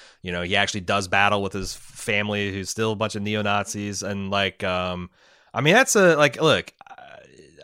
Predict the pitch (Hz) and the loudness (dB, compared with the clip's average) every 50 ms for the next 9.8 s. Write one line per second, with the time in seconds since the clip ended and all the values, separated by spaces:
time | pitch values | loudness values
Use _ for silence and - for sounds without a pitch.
0 | - - 151 190 262 262 240 185 165 151 147 147 143 - - 127 110 104 98 92 | -6 -4 0 4 6 6 8 8 8 8 8 8 6 4 2 2 2 2 0 -2
1 | - - 117 104 92 - - 120 113 101 92 90 - 95 90 85 92 90 90 87 | -2 -2 -2 0 0 2 4 4 4 4 4 0 -2 -4 -4 -2 0 0 0 -2
2 | 82 80 - - 87 107 101 92 85 78 73 73 73 71 73 73 78 - 101 98 | -4 -6 -8 -6 -4 -2 -2 -2 -4 -6 -8 -8 -10 -10 -10 -6 -4 -2 -2 -2
3 | - - 92 - - 85 80 80 78 78 73 - 95 95 87 82 80 78 78 78 | -2 -4 -6 -4 -4 -6 -4 -4 -4 -6 -8 -8 -8 -8 -8 -6 -6 -6 -6 -6
4 | 78 - 82 80 78 78 76 73 73 78 82 78 73 73 73 73 73 71 58 - | -6 -6 -6 -4 -4 -6 -6 -6 -6 -6 -6 -6 -6 -6 -6 -8 -8 -10 -10 -10
5 | 73 82 78 73 73 78 80 78 76 78 87 87 95 98 104 101 95 90 82 92 | -10 -10 -10 -10 -10 -12 -12 -10 -10 -12 -8 -6 -4 -2 0 0 0 -2 -2 -4
6 | 95 95 98 95 - 104 101 95 - - 98 101 107 110 110 104 110 110 120 113 | -4 -4 -4 -6 -6 -8 -8 -8 -6 -2 0 2 2 2 2 2 2 2 0 2
7 | 113 156 180 170 - 135 131 117 107 139 143 160 156 139 107 98 117 123 120 113 | 2 4 2 4 2 0 -2 0 2 4 4 4 4 2 0 0 2 4 4 4
8 | - 85 82 87 85 - 120 120 123 120 113 101 - _ _ _ _ _ - 104 | 2 -2 -8 -8 -6 -2 0 2 4 4 2 0 -2 _ _ _ _ _ -16 -6
9 | 98 104 104 98 95 98 113 135 123 95 82 80 82 90 101 110 | -4 -2 -2 -2 0 0 0 0 0 0 0 -2 -4 -6 -8 -10